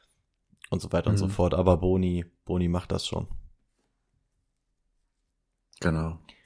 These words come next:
Speaker 2: Okay, dann hätten wir das Thema. Haben wir noch irgendein Vorgeplänkel?
Speaker 1: Ich hätte noch ein bisschen Vorgeplänkel.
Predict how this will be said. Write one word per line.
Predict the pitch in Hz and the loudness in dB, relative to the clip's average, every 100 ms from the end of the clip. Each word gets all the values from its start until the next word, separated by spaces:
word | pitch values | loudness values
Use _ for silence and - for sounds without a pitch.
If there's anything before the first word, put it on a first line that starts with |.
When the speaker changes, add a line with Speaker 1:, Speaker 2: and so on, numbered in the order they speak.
| - - - - _ _ _ _ _ _ _ _ | -20 -16 -16 -18 _ _ _ _ _ _ _ _
Speaker 2:
Okay, | - 135 127 98 87 - - - _ | 12 12 12 10 8 -2 -14 -20 _
dann | 95 95 98 101 98 | 6 8 6 6 4
hätten | 98 117 | 2 2
wir | 90 | 6
das | 98 135 | 6 8
Thema. | 175 175 | 8 10
Haben | 160 | 12
wir | 143 | 12
noch | 143 165 | 12 12
irgendein | 170 165 160 160 160 - - - _ _ _ _ _ | 10 10 8 6 4 2 -12 -20 _ _ _ _ _
Vorgeplänkel? | - 139 135 156 170 - - - - | 2 4 4 6 6 6 -4 -8 4
Speaker 1:
Ich | 127 123 | 6 6
hätte | 101 101 | 4 4
noch | 98 | 0
ein | |
bisschen | 98 - 101 | 0 -2 2
Vorgeplänkel. | 101 101 - 110 107 131 | 2 2 2 2 4 2